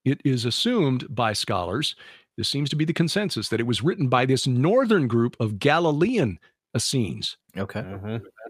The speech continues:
Speaker 1: who in their little enclave there in the hills, uh, called Mount Arbel, just west of, uh, the, the, te-, the village of Magdala, you can see Mount Hermon in the distance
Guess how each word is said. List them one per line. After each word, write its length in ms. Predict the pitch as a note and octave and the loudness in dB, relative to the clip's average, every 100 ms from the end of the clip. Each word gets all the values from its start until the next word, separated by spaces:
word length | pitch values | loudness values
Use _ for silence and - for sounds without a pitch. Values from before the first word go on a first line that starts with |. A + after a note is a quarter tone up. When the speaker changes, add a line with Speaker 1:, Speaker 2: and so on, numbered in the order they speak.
| - | 2
Speaker 1:
who 260 | G3 G3+ F#3 | 4 4 4
in 140 | C3 | 2
their 200 | C#3 G3 | 2 4
little 340 | G3 F#3+ E3+ - - _ _ - | 4 4 2 -4 -20 _ _ 2
enclave 600 | F#3 A3+ - G3+ F3 D3 | 4 4 2 4 4 4
there 420 | E3 A2+ B2+ C#3 _ _ _ _ _ _ _ _ | 4 4 2 -4 _ _ _ _ _ _ _ _
in 80 | A#2+ | 0
the 100 | A#2+ | 2
hills, 540 | G#2+ F#3 F#3+ F#3+ - - A#2+ | 4 2 4 2 0 -4 -6
uh, 80 | |
called 280 | A2 - A#2+ | -2 0 0
Mount 240 | A#2+ D3 - | 2 0 2
Arbel, 640 | C#3 C3 C3 D#3+ G#2+ F#2+ - _ _ _ - | 0 2 2 2 2 -2 -10 _ _ _ -4
just 260 | G#2 C3+ | -2 -2
west 300 | C3+ D3 D3 C3+ | 2 2 2 -2
of, 200 | G#2 A2 | -2 0
uh, 220 | G#2 F#2+ - _ _ - | 0 -2 -10 _ _ -20
the, 240 | A2+ G#2 | -8 -8
the, 160 | G2 G#2 | -4 0
te-, 180 | - C3 | 0 2
the 120 | A2+ | 2
village 300 | D3 D#3 A#2+ | 4 4 2
of 100 | A2 | 2
Magdala, 540 | A#2+ D3+ D3+ G#2+ G#2 - - - _ - | 2 2 2 0 -2 -6 -18 -20 _ -2
you 140 | D3+ | 2
can 140 | D#3 C3 | 4 2
see 280 | - B3 | 2 4
Mount 280 | E3 D#3 E3 | 6 6 6
Hermon 400 | D#3 D#3+ F3+ C3+ | 6 6 4 4
in 80 | B2+ | 4
the 80 | B2 | 4
distance 560 | C3 E3 A#2+ G2+ - | 4 2 2 0 -4